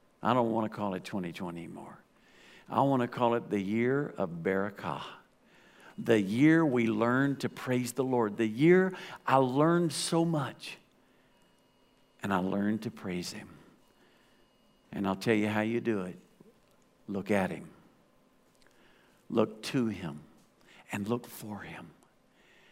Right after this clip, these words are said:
And sing. I was in that hospital rehearsing stories, things that,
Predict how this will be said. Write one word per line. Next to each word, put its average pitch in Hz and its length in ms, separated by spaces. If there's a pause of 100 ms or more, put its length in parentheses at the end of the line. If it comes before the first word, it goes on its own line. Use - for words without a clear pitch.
(560)
And 110 160
sing. - 500 (1600)
I 104 100
was 107 160
in 113 120
that 107 140
hospital 110 520
rehearsing 104 840
stories, 101 840 (680)
things 113 380
that, 101 200